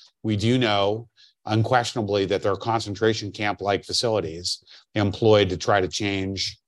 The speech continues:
the course of history in Xinjiang province, right?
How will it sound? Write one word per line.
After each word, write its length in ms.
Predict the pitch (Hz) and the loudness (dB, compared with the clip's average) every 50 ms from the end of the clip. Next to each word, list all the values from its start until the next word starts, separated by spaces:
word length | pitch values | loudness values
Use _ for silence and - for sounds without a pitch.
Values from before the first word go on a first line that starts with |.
| _ _ _ - | _ _ _ -6
the 80 | - 101 | -6 -2
course 320 | - - 113 107 104 - | 2 4 4 4 4 4
of 100 | 107 90 | 2 2
history 480 | 104 110 101 - - 107 101 95 95 95 | 2 0 -2 0 0 2 2 4 2 2
in 200 | 92 90 90 85 | 0 -2 -6 -8
Xinjiang 460 | - - 110 98 95 95 90 87 80 | -8 -6 -6 -4 -2 -2 -2 -2 0
province, 600 | - 120 123 107 82 78 80 85 - - - _ _ _ - _ _ _ - | 2 2 2 2 0 -4 -8 -8 -8 -8 -8 _ _ _ -20 _ _ _ 0
right? 280 | 92 92 101 113 110 | 2 2 2 2 0